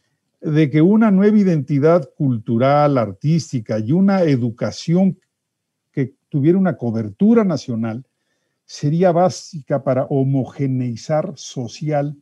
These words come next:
política e ideológicamente a los mexicanos. En otras palabras, era básica para la integración del país.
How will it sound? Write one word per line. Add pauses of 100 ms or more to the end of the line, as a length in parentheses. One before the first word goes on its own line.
política
e
ideológicamente
a
los
mexicanos. (520)
En
otras
palabras, (180)
era
básica
para
la
integración
del
país.